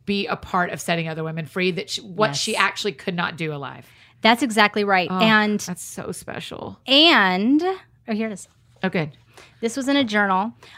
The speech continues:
Speaker 2: I don't know if you can read it
Speaker 1: Oh,
Speaker 2: if you
Speaker 1: yeah.
Speaker 2: want to.
Speaker 1: Can I read it? This
Speaker 2: Uh-huh.
Speaker 1: is, this
Speaker 2: This
Speaker 1: is
Speaker 2: is way back. I don't, she was, go-, she, she was married five times. Like, she had
Speaker 1: Yeah.
Speaker 2: so many things. And I found this in one
Speaker 1: In,
Speaker 2: of her
Speaker 1: in one of her
Speaker 2: journals.
Speaker 1: journals. This is
Speaker 2: Uh-huh.
Speaker 1: what your mom wrote.
Speaker 2: Uh-huh.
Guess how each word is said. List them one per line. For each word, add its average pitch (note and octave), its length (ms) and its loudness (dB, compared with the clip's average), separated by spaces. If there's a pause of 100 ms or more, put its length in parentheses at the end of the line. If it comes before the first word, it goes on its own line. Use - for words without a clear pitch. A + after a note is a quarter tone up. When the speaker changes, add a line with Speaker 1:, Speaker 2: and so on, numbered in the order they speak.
Speaker 2:
I A3 100 6
don't B3 220 2
know G#3 520 0
if - 220 -10
you G3+ 140 -8
can G3 120 -2
read F#3+ 100 0
it G#3+ 40 6
Speaker 1:
Oh, A#3 200 8
Speaker 2:
if A3+ 40 8
you A3+ 60 6
Speaker 1:
yeah. A3+ 80 8
Speaker 2:
want A3 80 6
to. - 20 -6
Speaker 1:
Can G#3+ 100 4
I G#3 60 6
read G3+ 160 4
it? G#3+ 80 -2
This G#3+ 180 2
Speaker 2:
Uh-huh. A#3+ 240 2
Speaker 1:
is, G3 80 -10
this G#3 200 -2
Speaker 2:
This - 180 4
Speaker 1:
is C#4 160 0
Speaker 2:
is - 60 -8
way B3 460 2
back. G#3 460 4
I G#3+ 120 6
don't, B3 240 0
she - 160 -4
was, A#3+ 140 0
go-, A#3+ 120 0
she, A#3+ 280 -4 (100)
she - 180 -10
was F#3 140 -6
married E3+ 260 -4
five D#3 160 -4
times. B3 500 -2
Like, F3 140 -8
she - 160 -6
had D#3+ 80 -2
Speaker 1:
Yeah. D#3 60 -2
Speaker 2:
so A#3 80 0
many A#3 200 -2
things. F#3 460 -6 (340)
And G3+ 80 -2
I G3 60 0
found A3 300 0
this B3 160 -4
in A#3 60 0
one A3 100 0
Speaker 1:
In, F#3 40 0
Speaker 2:
of G3+ 60 0
her G3 40 4 (120)
Speaker 1:
in - 20 2
one G3+ 120 2
of G3+ 100 -4
her G#3+ 80 2
Speaker 2:
journals. E3+ 60 -2 (280)
Speaker 1:
journals. - 40 -12
This F#3 160 -4
is F#3+ 60 -2
Speaker 2:
Uh-huh. G3 80 0
Speaker 1:
what F#3+ 200 2
your F#3 140 0
mom E3+ 200 0
wrote. C#3+ 200 -6
Speaker 2:
Uh-huh. F#3+ 240 -10